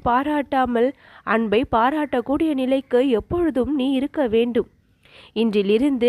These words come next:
மிகவும் சந்தோஷமான நாட்கள் உன் வாழ்க்கையில் ஆரம்பமாகும். முடிந்தவரை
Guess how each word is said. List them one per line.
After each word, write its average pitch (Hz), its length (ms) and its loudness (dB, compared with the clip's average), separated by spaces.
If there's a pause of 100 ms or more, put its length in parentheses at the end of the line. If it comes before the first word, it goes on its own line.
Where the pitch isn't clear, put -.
மிகவும் 254 440 0
சந்தோஷமான 240 800 0
நாட்கள் 240 500 -2
உன் 247 200 -2
வாழ்க்கையில் 226 640 -2
ஆரம்பமாகும். 214 880 -2 (1600)
முடிந்தவரை 262 640 2